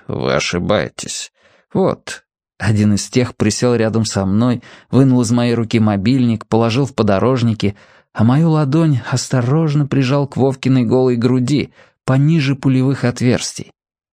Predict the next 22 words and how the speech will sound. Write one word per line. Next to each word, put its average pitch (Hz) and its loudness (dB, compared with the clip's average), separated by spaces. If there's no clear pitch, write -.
Под 85 -4
тоненькими 107 0
ребрами, 98 -2
редко, 127 0
еле 139 0
ощутимо, 123 -2
но 131 0
равномерно 135 0
тукало 123 0
Вовкино 110 0
сердце. - -6
«Подождите», 113 -2
вдруг 131 0
оживился 120 0
один 113 0
из 107 -2
стоявших. 98 -4
«Можно 85 -2
ведь 90 0
это 104 0
и 131 4
здесь». 156 -4